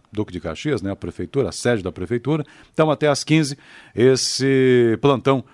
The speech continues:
do Profis hoje, que vai até vinte e um de dezembro, pelo menos o prazo de adesão, né?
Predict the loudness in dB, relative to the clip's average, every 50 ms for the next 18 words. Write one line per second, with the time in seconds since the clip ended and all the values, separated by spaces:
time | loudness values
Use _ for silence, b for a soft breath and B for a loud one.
0 | b b -4 0 2 2 2 0 -2 -4 -4 -2 -4 -4 -4 -4 -6 -4 2 4
1 | 4 4 4 2 -4 -8 -6 -4 -6 -2 0 2 2 2 2 0 -2 -2 -2 -4
2 | -2 -2 -4 -4 -4 -6 -8 -8 -8 -4 -2 -2 -2 0 0 0 0 0 -4 -4
3 | -4 -4 -2 -2 -2 -2 -4 -4 -2 0 0 0 0 0 -2 -4 -2 -2 -2 -2
4 | 0 -2 -2 -2 -2 -6 -8